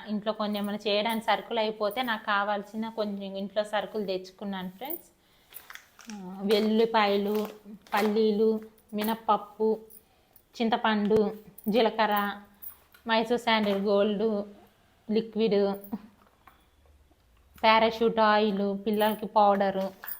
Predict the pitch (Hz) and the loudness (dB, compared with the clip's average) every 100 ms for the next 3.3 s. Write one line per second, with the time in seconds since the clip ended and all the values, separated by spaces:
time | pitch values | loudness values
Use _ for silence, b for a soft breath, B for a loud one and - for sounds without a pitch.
0 | 254 220 226 226 220 220 220 208 185 220 | 4 8 10 8 4 2 2 -2 -2 -2
1 | 220 - 226 202 196 208 202 208 220 214 | -4 -6 -4 -4 -2 -4 -4 0 0 0
2 | 208 202 202 185 226 214 208 214 202 254 | -6 -2 -2 -2 -2 0 0 -2 -2 -4
3 | 285 226 202 | -6 -6 -4